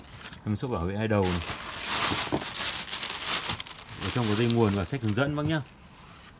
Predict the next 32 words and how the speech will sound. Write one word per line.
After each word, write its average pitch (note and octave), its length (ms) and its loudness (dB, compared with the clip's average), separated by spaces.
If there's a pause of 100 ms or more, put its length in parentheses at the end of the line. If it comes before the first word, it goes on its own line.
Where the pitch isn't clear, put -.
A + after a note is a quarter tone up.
(1400)
Đây A#2+ 120 8
thì, A2 220 6
ờ, G2 500 6
Hoàng G2+ 240 4
hôm G2+ 80 0
qua B2 120 4
em A#2+ 140 2
về G#2+ 180 6
đây G#2+ 140 0
anh A2+ 160 -2
em A2 160 0
chưa A#2+ 140 0
dỡ C3+ 260 0
đây B2+ 160 -4
vì G2+ 80 -4
công A2 200 0
lượng, A2+ 160 -2
thời G2+ 100 0
lượng G2+ 140 -2
công A2+ 140 -4
việc G#2 140 0
rất C#3 100 -2
là A#2+ 80 0
nhiều. G2+ 320 4 (640)
Rất G2 300 -4
công A2+ 120 -2
việc G#2 160 0
rất C3 100 -2
là A#2 60 0
nhiều G2+ 320 2
các G#2 60 -2
bạn. A2 100 -6